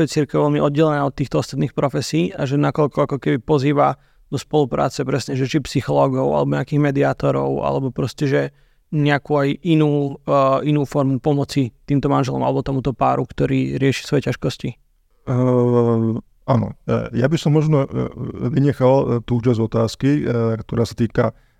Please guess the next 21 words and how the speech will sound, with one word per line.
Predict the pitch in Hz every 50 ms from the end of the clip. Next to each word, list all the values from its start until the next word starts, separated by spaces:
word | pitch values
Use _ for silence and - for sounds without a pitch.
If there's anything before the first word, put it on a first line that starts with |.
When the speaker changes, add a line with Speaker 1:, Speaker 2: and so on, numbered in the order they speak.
| _ -
Speaker 2:
riešenia | 120 110 117 117 101 - 131 123 120 120 117 113 110
nejakých | 110 113 113 113 113 - - - 117 110 -
tých | - 135 117 107
manželských | 110 110 107 110 104 113 113 107 - - 120 107
problémov | - 120 113 110 110 117 117 113 117 117 117 117 107
formou | - 120 110 107 113 113 113 113
nejakých | 110 110 110 - - 120 - -
tých | 120 117 113
manželských | 110 107 110 113 113 117 110 - - 120 113 107 -
poradní, | - - - - 110 107 113 120 127 156 185 202 - _ _ _ _ _ -
lebo, | 123 110 113 117 117 - _ _ _ _
e, | - - 113
s | 101 -
týmito | - 120 117 123 120 - - 123 120 117 110
záležitostiami | 113 113 117 110 107 117 - 120 110 - - 127 120 117
ja | 117 113
neprichádzam | 110 110 104 110 117 104 - 113 110 104 123 120 120
do | 110
kontaktu, | 104 - 117 110 110 107 110 107 - - - 156 190 208 - _ _ _ _ _ _ _ _ -
ale, | 127 131 127 131 135 135 - - _ -
m, | - 135 135 135